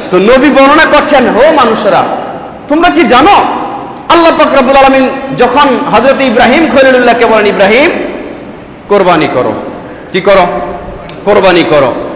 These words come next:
পরীক্ষা নিয়েছেন, ইব্রাহিম তো কোরবানি করার জন্য প্রস্তুত হয়ে গেল। তোমরা কি জানো কেন ইব্রাহিম ইসমাইলকে জবাই করতে পারে না? কেন ইসমাইল জবাই হয় না?"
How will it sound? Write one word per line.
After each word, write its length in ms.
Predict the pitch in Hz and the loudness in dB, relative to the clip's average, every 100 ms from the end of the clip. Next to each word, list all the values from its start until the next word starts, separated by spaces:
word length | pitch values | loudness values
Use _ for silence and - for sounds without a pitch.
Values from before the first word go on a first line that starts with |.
| - 254 | -6 0
পরীক্ষা 420 | 262 247 - 202 | 2 2 0 0
নিয়েছেন, 420 | 196 180 196 160 - - - - | 0 0 -2 -4 -6 -10 -10 -8
ইব্রাহিম 600 | 185 185 175 175 180 175 | -2 0 0 0 0 0
তো 80 | 175 | -2
কোরবানি 420 | 175 165 165 160 | -2 -2 -2 -2
করার 360 | 160 151 147 | 0 0 -2
জন্য 220 | 151 143 143 | -2 -4 -2
প্রস্তুত 420 | - 147 - 175 - | -2 -2 -2 -2 -2
হয়ে 200 | 151 135 | -2 0
গেল। 240 | 135 127 - - - - 233 | 0 -2 -4 -10 -12 -6 0
তোমরা 240 | 254 247 | 2 2
কি 200 | 247 214 - | 0 -2 -2
জানো 460 | - 220 320 - - - - | -2 0 0 -2 -8 -8 -2
কেন 160 | 202 | 0
ইব্রাহিম 760 | 220 202 170 185 175 180 254 233 - - - | 2 0 0 0 0 0 0 -2 -6 -10 -8
ইসমাইলকে 580 | 196 196 220 226 220 208 | -8 -2 0 0 0 0
জবাই 300 | 202 240 262 | 2 2 2
করতে 260 | 254 254 247 | 0 0 2
পারে 240 | 247 262 | 2 4
না? 380 | 302 - - - - - | 2 0 -4 -8 -8 0
কেন 160 | 311 | 2
ইসমাইল 540 | 359 339 349 330 320 269 | 4 2 2 2 2 2
জবাই 260 | 294 320 | 4 4
হয় 220 | 320 320 | 4 4
না?" 80 | 339 | 2